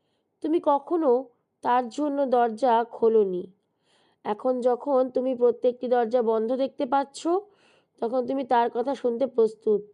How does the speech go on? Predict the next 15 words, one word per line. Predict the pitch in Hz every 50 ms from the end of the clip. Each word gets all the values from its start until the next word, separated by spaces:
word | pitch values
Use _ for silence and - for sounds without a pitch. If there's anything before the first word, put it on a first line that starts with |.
| _ _ _ _ _ _ _ _ _ _ _ _ _ _ _ _ _ _
এখন | 247 247 254 - - 339 370 320
তুমি | 311 381 311 302 254 226 226 233 - _ _ _ _ _ _ _ _ _ _ _ _ _
সমস্তটাই | _ - - 269 254 254 254 302 311 - - - 302 269 285 269 247
বুঝতে | 226 220 240 233 - - - 226 220
পারছো। | 220 208 196 190 185 185 - - - 180 165 - 214 - _ _ _ _ _ _ _ _ _ _ _ _ _ _ _ _ _ _ _ _ _ _ _ _ _ _ _ _ _ _ - - - - - - - -
তুমি | - 320 320 339
দেখবে | 311 277 285 285 247 233 233 262 233 185 170 175 190 - _ _ _
ঈশ্বর | - 254 233 - - 294 277 269 -
তোমার | - 269 262 262 262 254
জন্য | 214 269 269 254 254 262
ভাগ্যের | 247 233 220 233 226 214 208 254 269 233
দরজা | 214 233 226 226 214 254 247
খুলছে। | 240 - - 233 240 226 214 - - - 175 165 165 - _ _ _ _ _ _ _ _ _ _ _ _ _ _ _ _ _ _
তুমি | - 269 294
প্রস্তুত। | 285 294 269 269 285 269 - - 269 220 180 175